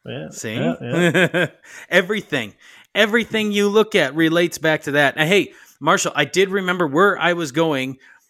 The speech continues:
Speaker 2: um, before when I went off on that ta-, uh, on that
Speaker 1: Mm-hmm.
Speaker 2: tangent. And beca-, it's because I've been listening to several sermons that have brought this up recently.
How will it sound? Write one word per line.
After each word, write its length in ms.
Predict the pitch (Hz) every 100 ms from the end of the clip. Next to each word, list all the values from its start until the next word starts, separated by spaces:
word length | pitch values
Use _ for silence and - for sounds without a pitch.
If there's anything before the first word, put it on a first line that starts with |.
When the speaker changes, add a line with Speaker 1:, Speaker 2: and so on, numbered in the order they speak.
| _ -
Speaker 2:
um, 400 | 139 131 120 117
before 640 | 123 131 156 147 139 135
when 160 | 143 147
I 60 | 135
went 180 | 143
off 200 | 143 139
on 100 | 143
that 180 | 127 107
ta-, 200 | - 135
uh, 320 | - - 131 120
on 180 | 135 127
that 120 | 110
Speaker 1:
Mm-hmm. 60 | 113
Speaker 2:
tangent. 520 | 113 139 135 107 101
And 220 | 139 139 127
beca-, 220 | 127 143
it's 140 | 143 -
because 320 | 139 165 143
I've 140 | 135
been 200 | 123 127
listening 380 | 143 151 143 120
to 100 | 117
several 300 | - 139 117
sermons 540 | - 214 202 123 120 - - - -
that 140 | 156
have 180 | 147 117
brought 240 | 110 135 127
this 180 | 123 -
up 200 | - 160
recently. 560 | 131 - 107 107 104